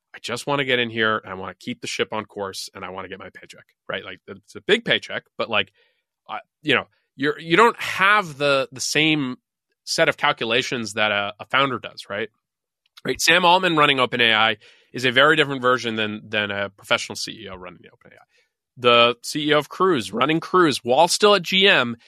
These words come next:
is a very different version of Cruise than whatever V P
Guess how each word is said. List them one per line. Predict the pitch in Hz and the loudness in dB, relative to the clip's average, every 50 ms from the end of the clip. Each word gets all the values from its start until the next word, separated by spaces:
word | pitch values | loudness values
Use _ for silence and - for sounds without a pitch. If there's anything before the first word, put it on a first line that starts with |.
| _ _ - | _ _ -10
is | 143 117 | -4 -2
a | 135 123 | -2 -2
very | 110 104 101 131 143 156 165 | -4 -4 0 2 4 4 4
different | 156 123 143 139 147 139 120 | 2 0 -2 -2 -2 -4 -2
version | 127 131 127 123 127 120 | -2 -2 -2 -2 -4 -6
of | - - | -6 -6
Cruise | - 120 117 127 156 170 - - - _ _ _ _ - | -6 -2 -2 -2 -2 -2 -6 -8 -8 _ _ _ _ -2
than | - 127 127 120 | 0 0 2 4
whatever | 120 127 127 135 131 139 139 131 127 120 _ _ | 4 4 4 4 4 4 4 2 2 0 _ _
V | - 117 110 123 135 113 | -18 -12 -8 -6 -6 -6
P | - - 123 123 120 113 107 104 - | -2 2 2 4 4 2 0 -2 -6